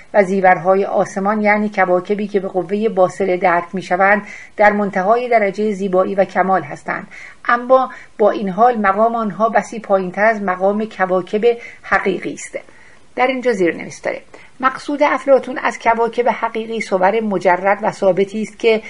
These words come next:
به عقیده وی منظور نظر الهی و مقدم بر خلقت کواکب مرئی بوده است. بنابراین در نظر افلاطون مشاهده کواکب مرئی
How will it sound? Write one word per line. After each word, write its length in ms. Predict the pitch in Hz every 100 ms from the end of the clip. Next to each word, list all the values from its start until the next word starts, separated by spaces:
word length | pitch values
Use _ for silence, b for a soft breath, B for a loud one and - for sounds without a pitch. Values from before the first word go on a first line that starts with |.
| B B
به 80 | 226
عقیده 500 | 208 208 202 240 262
وی 200 | 233 233
منظور 680 | 214 196 180 175 226 220 180
نظر 420 | 180 180 214 190 -
الهی 580 | 196 190 160 214 226 B B -
و 60 | 202
مقدم 560 | 202 196 190 226 220
بر 120 | 185 180
خلقت 500 | - 196 - 196 180
کواکب 560 | 175 175 175 180 226
مرئی 440 | 247 226 208 - 202
بوده 260 | 180 175
است. 300 | - - - B B B
بنابراین 520 | - 254 262 262 247 233
در 140 | 196
نظر 320 | 185 175 185 -
افلاطون 500 | - 208 175 214 226
مشاهده 600 | 214 208 190 180 214 247
کواکب 500 | 226 220 208 220 214
مرئی 540 | 208 202 - 208 196